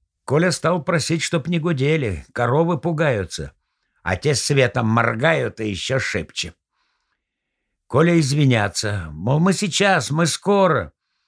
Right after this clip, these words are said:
Ну, замешкались чуток, это же животина глупая!» А те опять на Колю. «Мол, это ты, животина, козел ты!» и коровы твои козлы.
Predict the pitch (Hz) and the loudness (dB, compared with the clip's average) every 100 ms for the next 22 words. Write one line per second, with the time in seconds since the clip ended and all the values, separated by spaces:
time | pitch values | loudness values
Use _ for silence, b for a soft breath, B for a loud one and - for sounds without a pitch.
0 | _ 190 185 226 208 214 190 - 202 180 | _ 0 2 4 4 4 4 0 0 0
1 | 147 - 180 - 165 123 185 214 175 202 | -2 -2 -2 2 2 2 2 2 2 2
2 | 180 202 196 220 214 185 143 180 214 202 | 2 2 0 2 2 2 2 4 4 4
3 | 151 123 87 _ _ _ - 101 147 151 | 2 -2 -4 _ _ _ -6 -4 0 0
4 | 127 123 98 - 101 - 107 98 90 - | 0 -2 -2 -2 -6 -2 -2 -2 -4 -8
5 | _ _ 104 135 147 165 143 208 208 143 | _ _ 0 0 2 0 2 4 4 4
6 | 156 143 139 147 131 117 95 147 170 143 | 2 2 2 0 0 0 -2 0 0 0
7 | 156 190 160 123 123 73 _ _ 135 180 | 2 4 2 -2 -6 -8 _ _ 0 2
8 | 190 196 208 196 180 147 160 156 131 - | 2 4 4 4 2 0 0 0 -2 -2
9 | 156 127 127 156 131 101 | 0 0 0 0 0 -2